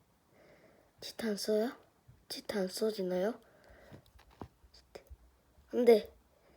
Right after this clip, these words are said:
안 돼. 망했다. 어떡하지?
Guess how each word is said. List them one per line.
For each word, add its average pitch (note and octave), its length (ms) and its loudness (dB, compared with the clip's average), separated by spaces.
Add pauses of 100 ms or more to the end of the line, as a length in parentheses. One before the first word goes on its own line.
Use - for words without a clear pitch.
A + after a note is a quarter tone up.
(380)
안 C#4 260 8
돼. C#4 840 12 (1000)
망했다. A3 720 4 (320)
어떡하지? G#3+ 640 2